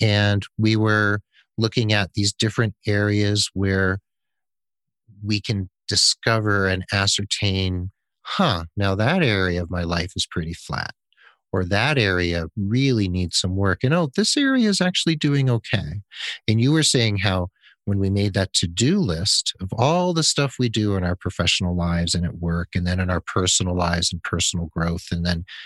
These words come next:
just the stuff we do every day, that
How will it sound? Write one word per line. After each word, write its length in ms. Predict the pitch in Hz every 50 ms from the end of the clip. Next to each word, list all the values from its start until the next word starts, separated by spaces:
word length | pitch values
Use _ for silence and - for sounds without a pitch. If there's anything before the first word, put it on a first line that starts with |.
| - - _ -
just 180 | - 101 -
the 60 | -
stuff 540 | 104 - - - - - 104 95 - - - -
we 120 | 101 90
do 260 | 82 - 92 87 87 87
every 300 | 82 85 87 87 85 82
day, 480 | - 82 80 80 82 82 82 87 90 - _ _ _ _ - - - - _ _ _ _
that 300 | - 95 98 95 90 85